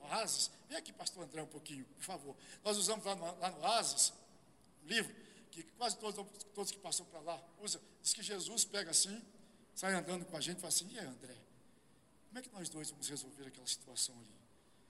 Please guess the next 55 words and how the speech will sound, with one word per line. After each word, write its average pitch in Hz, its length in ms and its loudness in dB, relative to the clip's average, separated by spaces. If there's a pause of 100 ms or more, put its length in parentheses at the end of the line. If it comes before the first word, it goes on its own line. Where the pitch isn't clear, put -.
(140)
Ali 220 200 0
com 202 120 -2
a - 20 8
sua 170 160 8
esposa, 156 480 -4
ali 143 80 -12
com 143 60 -12
o - 40 -2
seu 135 140 0
filho, 262 160 -12
lá 269 100 0
na 226 80 -2
igreja, 175 380 0
André, 139 200 -10
aquele, 147 220 -14 (440)
aquele 156 300 -10
moço 151 340 0
lá 143 180 -6 (240)
que - 80 -18
tá 165 140 -2
atrás 160 300 -4
de 143 40 -6
você 147 280 2
há 170 40 -4
tanto 185 260 -16 (160)
tempo, 175 240 -8
parece 208 220 -16
que - 60 -20
você 208 220 -8
tá - 120 -16
com 196 120 -16
problema 190 680 -4 (240)
de - 80 -20
perdoá-lo. 156 680 -4 (400)
E 214 60 -14
como 269 140 4
é - 20 8
que 262 60 2
vamos 233 140 8
resolver 208 180 8
o - 20 8
problema 196 280 0
daquela 185 280 0
conta 180 320 -6
lá 160 140 -4
no 143 60 -10
banco, 175 420 -4
André? 127 260 -10 (300)
Tá 185 80 -8
difícil 185 500 2
lá, 165 160 -2
você 156 240 2
tá 170 140 -8
no 160 60 -10
vermelho 147 680 -4